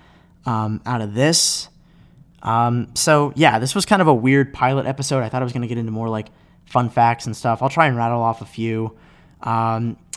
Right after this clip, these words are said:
I guess I'm distantly related to Frank Sinatra. That's another one.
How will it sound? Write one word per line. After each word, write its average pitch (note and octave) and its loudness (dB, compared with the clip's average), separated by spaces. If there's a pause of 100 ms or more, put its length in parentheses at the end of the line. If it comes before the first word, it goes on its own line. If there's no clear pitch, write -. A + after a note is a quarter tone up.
(480)
I B2 -6 (160)
guess B2+ -2
I'm A#2+ -2
distantly C3+ -2
related C3 2
to A#2 -2
Frank C3 -4
Sinatra. C3+ 0
That's A#2+ -4
another C#3 2
one. C3+ 2